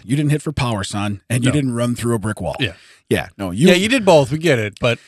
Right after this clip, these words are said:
Speaker 1: Yeah.
Speaker 2: mediocre at best.
Speaker 1: Yeah. You, but you, you stole bases. You led off. You stole bases, which is awesome. Okay. Everybody needs one of those. I get it. Um, but also,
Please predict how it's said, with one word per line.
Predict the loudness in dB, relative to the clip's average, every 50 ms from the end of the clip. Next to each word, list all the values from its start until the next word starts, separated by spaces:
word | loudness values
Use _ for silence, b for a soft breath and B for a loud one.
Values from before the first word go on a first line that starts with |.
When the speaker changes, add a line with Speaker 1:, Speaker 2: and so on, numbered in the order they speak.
| _ _ 0
Speaker 1:
Yeah. | 4
Speaker 2:
mediocre | 6 6 8 8 6 6 6 2 -2 -2
at | -2 -4
best. | -4 -4 -2 0
Speaker 1:
Yeah. | 0 -2 -2 -4 -2
You, | 2 2 2
but | 2 0 -2 0
you, | 0 0 0 0 0 -2
you | 0 0 0 2
stole | 4 4 6 6 6
bases. | 6 4 2 2 0 -4 -8 -8 -8 -10 -12 -12 -4
You | -2 0 4
led | 6 6 6 6
off. | 6 4 2 0 -2
You | -4 -8
stole | -4 0 2 2 2 2
bases, | 2 0 -2 -2 -4 -8 -10 -4
which | 2 2 2 2 2
is | -2 -2
awesome. | 2 2 4 4 2 0 -6 -12 -14 -16 _ _ _ -6
Okay. | -4 -4 0 0 2 0 0 -2 _
Everybody | -4 -2 2 4 4 4
needs | 4 2 -2
one | -4 -6
of | -6
those. | -6 -8 -8 -6
I | -4 -2
get | -2 -2
it. | -2 -4 b b b b b b b b b b b b _ -6
Um, | -2 -2 0 0 0 -2 -4 -8 -4 0
but | 0 2 4
also, | 4 4 2 2 0 -4 -4 -4 -6